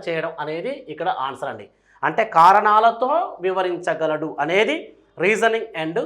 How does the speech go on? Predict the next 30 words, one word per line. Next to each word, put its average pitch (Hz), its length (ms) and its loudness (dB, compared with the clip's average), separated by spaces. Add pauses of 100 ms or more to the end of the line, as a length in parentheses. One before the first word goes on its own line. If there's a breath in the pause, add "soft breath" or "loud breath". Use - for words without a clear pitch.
(180)
proof 170 260 -2
అని 127 160 -8
గుర్తుపెట్టుకోండి. 120 580 -12 (160)
ఓకే, 196 160 0 (580)
రైట్ 160 220 2
అండి. 127 100 -10 (120)
ఇది 254 160 2 (280)
మనకున్నటువంటి 196 680 0 (340)
ఈ 175 80 -6
యొక్క 170 160 -6 (100)
టెన్ 175 200 -4
బిట్స్, 202 260 -2 (600)
ఈ 170 60 -6
యొక్క 175 140 -2 (100)
విద్యా 180 300 4 (140)
ప్రమాణాలు 190 520 4 (200)
ఈ - 100 -4
విధంగా 165 240 0 (100)
అడుగుతాడు 147 380 -2
కాబట్టి 156 240 -4 (100)
very, 160 180 0
very 165 160 -2
important. 175 400 -2 (440 loud breath)
ఇంకా 214 180 2 (120)
మనకు 220 220 0
ఒక్కొక్క 214 220 -2 (140)
విద్యా 185 260 0 (100)
ప్రమాణం 190 400 2
మీద 226 140 0 (400)
కొన్ని 240 280 2